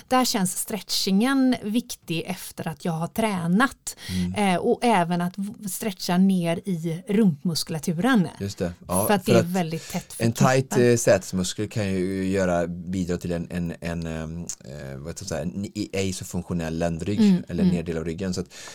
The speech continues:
Speaker 2: det är ju så, då är ju, då kommer ju återigen, vi pratade om sist, den nödvändiga rörlighetsträningen. Så att
Speaker 1: Mm.
Speaker 2: vill vi ha en funktionell kropp så behöver ju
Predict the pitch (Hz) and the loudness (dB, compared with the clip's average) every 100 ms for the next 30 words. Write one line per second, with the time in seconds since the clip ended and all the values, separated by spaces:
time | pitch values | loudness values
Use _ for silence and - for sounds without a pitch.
0 | - - - 90 101 113 101 90 95 104 | -20 -20 -10 -2 -2 2 2 2 2 2
1 | 98 92 90 101 101 98 95 85 90 101 | 0 -2 -2 -4 -2 -2 0 -2 -2 -2
2 | 92 85 92 85 85 87 - 87 87 87 | -2 -2 -4 -6 -6 -6 -6 -6 -2 -2
3 | 82 82 85 90 82 82 - 80 98 95 | -2 0 0 2 0 0 -4 -2 -2 -4
4 | 92 196 202 220 92 90 90 104 117 135 | 0 2 4 2 -2 -2 -2 -2 -4 -6
5 | - 101 90 - 87 - 87 90 87 87 | -4 -2 -2 -4 -6 -6 -6 -2 -2 0
6 | 87 | -2